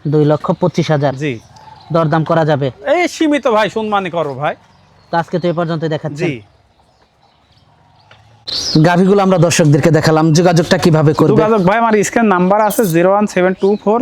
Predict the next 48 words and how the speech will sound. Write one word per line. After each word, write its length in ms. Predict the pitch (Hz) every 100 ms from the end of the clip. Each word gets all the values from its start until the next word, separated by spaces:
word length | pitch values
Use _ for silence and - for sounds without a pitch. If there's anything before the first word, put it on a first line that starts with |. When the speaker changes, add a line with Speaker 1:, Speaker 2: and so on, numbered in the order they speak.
| -
Speaker 2:
চুয়ান্ন 300 | 190 175 175 185
তেত্রিশ 400 | - 185 202 190
আটান্ন 340 | 147 123 113 104
ভাই। 140 | 113 98 - - - 156
এই 40 | 185
নাম্বারে 280 | 190 208 220
আমার 140 | 226 -
সাথে 140 | 226
যোগাযোগ 300 | 185 180 175 -
করবে, 220 | 180 196 320 - - - -
সবসময় 360 | 196 - 170 143
পাবে 180 | 143 127 117
ভাই। 140 | 113 - _ -
Speaker 1:
এসে 140 | 165 185
দেখে 200 | 170 180 180
শুনে 160 | 202
নিতে 200 | 202 180 156
Speaker 2:
জি 40 |
Speaker 1:
পারবে। 160 | 160 147
Speaker 2:
ভাই, 100 | 139 175 220
আসি 180 | - 294
দেখা 320 | 208 240 269 247
মানে 160 | 190 151
কি? 100 | 160 165
আমার 120 | 202 208
কথা 160 | 202 226
হচ্ছে 200 | 202 208 180
যে 60 | 190
ভাই 160 | 175 208
প্রবাসে 360 | 208 190 185 202 -
থাকুক 200 | 196 202
আর 120 | 202 180 151 147
দেশে 180 | 170 202
থাকুক, 260 | 196 214 147
ভিডিও 200 | 165 175
কল 200 | 170 185 202
দিয়ে 120 | 202 247 - _ _ 156
দেখবে 220 | 202 240 226
যে 60 | 202
গরুটা 240 | 202 196 208 202
আমার 180 | 214 202
কিনা। 240 | 156 113 92
Speaker 1:
হুম। 1000 | _ _ _ _ _ _ _ _ -
Speaker 2:
রাতে 200 | 180 190 214
একটা, 240 | 208 247
দুইটা, 280 | 214 208 220 220
তিনটা 260 | 226 190 190 156
নেই, 120 | 107